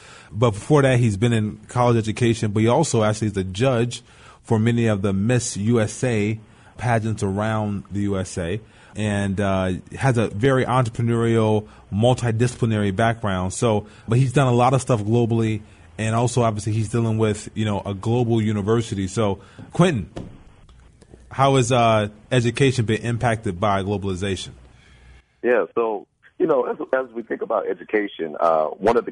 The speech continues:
Speaker 2: key pieces of globalization is the interaction and integration of people, because companies, governments, nations, technology, trade, investment, none of that moves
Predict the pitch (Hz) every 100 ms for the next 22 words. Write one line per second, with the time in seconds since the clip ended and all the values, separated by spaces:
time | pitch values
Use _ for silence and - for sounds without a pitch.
0 | - - 147 143 123 - 90 90 90 85
1 | 85 78 82 82 78 76 - _ _ -
2 | 104 85 85 104 110 95 95 95 92 80
3 | 80 - 87 78 80 104 - 76 73 -
4 | 85 - - - - - - - - -
5 | 107 95 98 90 85 - _ _ - 98
6 | 104 92 92 90 - 87 95 - 95 -
7 | - 80 90 92 90 82 82 80 - 95
8 | 92 87 - 80 87 90 95 87 - _
9 | _ - 101 123 113 101 92 101 101